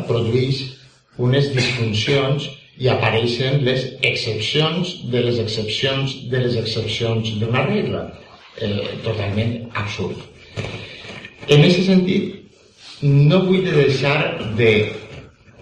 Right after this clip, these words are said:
continuar identificant tot el que siga referent a la llengua en el poder, en la importància.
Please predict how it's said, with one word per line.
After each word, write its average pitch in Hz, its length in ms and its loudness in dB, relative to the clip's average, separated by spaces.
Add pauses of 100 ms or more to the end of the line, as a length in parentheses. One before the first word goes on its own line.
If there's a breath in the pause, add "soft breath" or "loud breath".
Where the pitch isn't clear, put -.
(180)
continuar 139 1160 4
identificant 131 1080 2 (1500)
tot 190 100 4
el 190 140 2
que 147 100 0
siga 147 380 0
referent 117 420 0
a 123 80 0
la 135 140 0
llengua 147 560 0
en 165 200 -2
el 127 220 2
poder, 87 320 -2 (1000)
en 104 140 0
la 101 80 4
importància. 101 800 -2